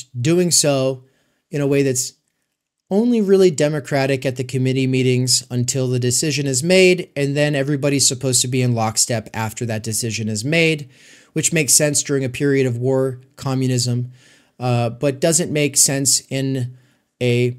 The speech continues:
post-industrial democratic world. Okay, but I could get into that, into, but that's not steel manning you. Um, but I don't think you could steel man me either, to be fair.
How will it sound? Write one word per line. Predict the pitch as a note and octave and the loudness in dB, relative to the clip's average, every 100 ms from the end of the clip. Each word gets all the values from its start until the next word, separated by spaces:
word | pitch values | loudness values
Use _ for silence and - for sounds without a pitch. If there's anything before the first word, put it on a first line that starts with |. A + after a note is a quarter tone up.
| _ _ - | _ _ -8
post-industrial | D3 D3+ - D3 B2 C3 B2+ - C#3 C3 B2 B2 B2 _ _ _ - | -2 0 0 -2 -2 0 0 -2 0 0 0 -2 -6 _ _ _ -6
democratic | A#2+ B2 B2+ A#2 A#2 | -2 -2 -2 -2 -2
world. | C3 F#2+ - | -2 -2 -2
Okay, | D3+ D3 | 0 0
but | B2+ | 2
I | B2 | 0
could | C#3+ C3+ | 0 0
get | D3 | 2
into | C#3 B2 | 2 -2
that, | B2+ B2+ B2+ | -2 -2 -2
into, | C3 B2 A#2+ - _ _ _ - | -4 -2 -4 -6 _ _ _ -8
but | C3 | -2
that's | C#3+ C#3 D3 | 0 0 0
not | C3 - | -2 -2
steel | - - B2+ | -4 -2 -2
manning | B2 A#2 A2+ A2+ | -2 -2 -4 -4
you. | A2 F#2 - _ - _ _ _ _ | -4 -6 -12 _ -20 _ _ _ _
Um, | C#3 C3+ C3 B2+ B2 - _ _ _ - | -4 -2 0 -2 -4 -8 _ _ _ 2
but | G3 | 4
I | |
don't | B3+ E4+ | 4 2
think | D#4+ A3+ | 0 2
you | C4+ | 2
could | A#3 | 2
steel | - A3 | 4 6
man | G3+ F#3 E3+ | 6 4 4
me | F3 | 4
either, | D#3+ D3+ B2 A2 - _ _ _ _ _ _ - | 4 4 2 -4 -14 _ _ _ _ _ _ -12
to | C#3 | -4
be | C3 | -4
fair. | B2 C3+ F2 - | 0 -2 -2 -8